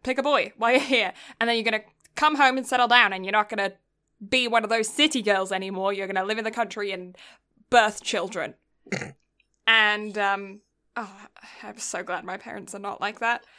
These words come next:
Speaker 1: <laughs> Um, and Iris is pissed.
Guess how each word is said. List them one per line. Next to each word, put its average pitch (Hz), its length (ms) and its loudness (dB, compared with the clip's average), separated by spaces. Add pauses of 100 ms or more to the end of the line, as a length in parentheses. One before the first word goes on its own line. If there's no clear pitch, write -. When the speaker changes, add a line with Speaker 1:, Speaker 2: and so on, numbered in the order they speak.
(300)
Speaker 1:
<laughs> - 360 -2 (320)
Um, 302 280 6 (2000)
and 277 200 6
Iris 381 340 8
is 302 140 -2
pissed. - 420 -4